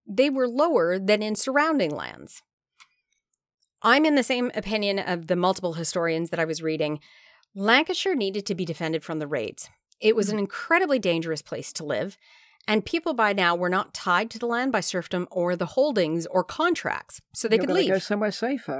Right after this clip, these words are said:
Speaker 2: aren't you?
Speaker 1: Yes.
Speaker 2: Mm.
Speaker 1: So if you raise that rent, nobody's showing up, and you're already having attrition from the attacks. People are getting killed.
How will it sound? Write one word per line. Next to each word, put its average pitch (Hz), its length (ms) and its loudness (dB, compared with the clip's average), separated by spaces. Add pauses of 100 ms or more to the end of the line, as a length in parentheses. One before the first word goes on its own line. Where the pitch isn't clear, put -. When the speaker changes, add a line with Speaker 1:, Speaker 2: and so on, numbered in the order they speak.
Speaker 2:
aren't 165 160 -10
you? 151 220 -10 (140)
Speaker 1:
Yes. 175 800 0
Speaker 2:
Mm. 190 200 -4
Speaker 1:
So 175 160 2
if 175 120 -2
you 277 240 0
raise 208 680 0
that 131 480 0 (720)
rent, 165 440 -2 (160)
nobody's 233 440 -2
showing 208 440 0
up, 196 380 -2
and 202 160 0
you're 214 200 -4
already 240 340 2
having 220 240 -2
attrition 185 520 -4
from 180 640 0
the 196 140 0
attacks. 339 420 0
People 165 260 -8
are 175 80 -4
getting 190 280 -2
killed. - 400 -6